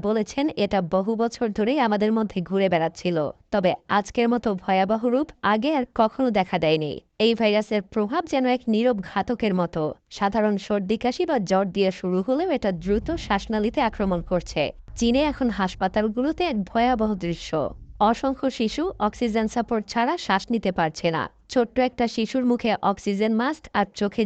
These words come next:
যে আতঙ্কের ছবি, তা আপনাকে গভীরভাবে নাড়া দিবে। বয়স্ক মানুষের জন্য এই ভাইরাস একেবারে প্রাণঘাতী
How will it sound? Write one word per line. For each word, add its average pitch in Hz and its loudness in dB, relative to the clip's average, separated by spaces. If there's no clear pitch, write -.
যে 196 4
আতঙ্কের 196 -2
ছবি, 220 0
তা 220 4
আপনাকে 240 -2
গভীরভাবে 208 2
নাড়া 165 0
দিবে। 160 0
বয়স্ক 233 4
মানুষের 254 0
জন্য 269 2
এই 202 2
ভাইরাস 196 0
একেবারে 254 2
প্রাণঘাতী 220 0